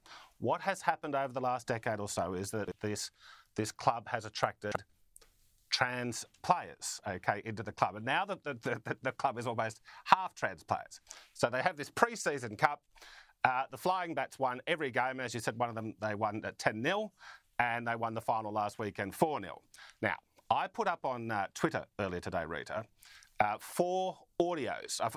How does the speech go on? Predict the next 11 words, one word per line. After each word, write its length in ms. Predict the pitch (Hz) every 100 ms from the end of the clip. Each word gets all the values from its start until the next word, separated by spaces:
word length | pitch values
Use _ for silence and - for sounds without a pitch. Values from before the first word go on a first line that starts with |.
| -
f-, 80 | -
three 260 | - 190 190
audios. 440 | 175 143 78 52
Somebody 360 | - - 208 208
sent 260 | - 151
me 300 | 104 90 123 - - _ - -
a, 300 | 117 117 117 - -
a, 80 | 120
the 140 | 123
audio 280 | 147 180 170
recording 540 | 143 - 104 80 92